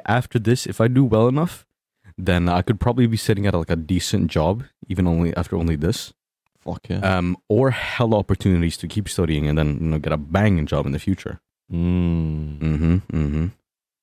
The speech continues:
Speaker 1: So yeah, first day today, got introduced to my classmates, to my teachers, or teacher, rather.
Speaker 2: Mm-hmm.
Speaker 1: And, uh, yeah,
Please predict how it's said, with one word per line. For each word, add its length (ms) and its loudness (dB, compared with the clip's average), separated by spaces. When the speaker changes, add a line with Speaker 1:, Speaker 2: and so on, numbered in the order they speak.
Speaker 1:
So 160 -6
yeah, 80 2
first 320 -2
day 120 2
today, 420 2
got 140 2
introduced 520 0
to 100 -2
my 120 -2
classmates, 600 -2
to 40 -8
my 100 0
teachers, 680 -4
or 100 -4
teacher, 560 -2
rather. 300 -2
Speaker 2:
Mm-hmm. 540 0
Speaker 1:
And, 220 -2
uh, 340 2
yeah, 180 -2